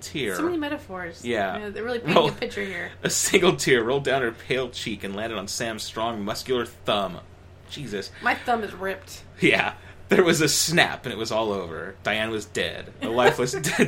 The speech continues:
Speaker 1: dead Diane Chambers. She was dead! But his victory was short-lived. Sam realized he was in big trouble. At that moment, Coach came through the door. "Sam, I gotta tell you something," said Coach.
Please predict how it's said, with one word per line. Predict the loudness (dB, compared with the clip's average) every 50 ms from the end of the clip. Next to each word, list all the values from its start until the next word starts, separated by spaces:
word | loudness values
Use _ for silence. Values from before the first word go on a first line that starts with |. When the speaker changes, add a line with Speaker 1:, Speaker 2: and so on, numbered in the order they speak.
| 4 6 6
Speaker 1:
dead | 8 8 6 6 4 2 2 6 10
Diane | 10 10 10 10 6 6 6 4
Chambers. | 2 4 4 4 4 2 -2 -6 -6 -8 -8 -12 -16 -16 -8 -2
She | 0 2 2 4
was | 4 2 6
dead! | 8 10 10 10 10 8 6 2 -4 -10 -12 -18 -20 -20 -20 -20 -20 -20 -8 -4
But | -2 -2
his | 0 0
victory | 0 0 0 0 -2
was | -4 0
short-lived. | 2 2 2 4 4 2 0 0 0
Sam | 0 2 2 4 4
realized | 4 4 4 4 4 2
he | 0 -2
was | -2 -2
in | -2
big | 0 0 0 0 0
trouble. | -2 2 2 4 4 2 0 -4 -4 -6
At | -4 2
that | 4 4 4 4
moment, | 6 6 6 6 4 0 -4 -8 -14 -18 -12
Coach | -8 -6 -4 -4 -6 -6
came | -8 -8 -8 -8
through | -8 -8 -8
the | -8
door. | -8 -8 -8 -6 -8 -8 -10 -12 -16 -20 -20 -20 -20 -20 -18 -20 -18 -12
"Sam, | -8 2 6 8 8 8 6 4 2 -2
I | -2
gotta | 2 2 2 4
tell | 6 8 8 8
you | 8 6
something," | 4 2 2 0 0 -4 -6 -4
said | -4 -4 -4 -4 -6
Coach. | -6 -4 -4 -4 -4 -6 -8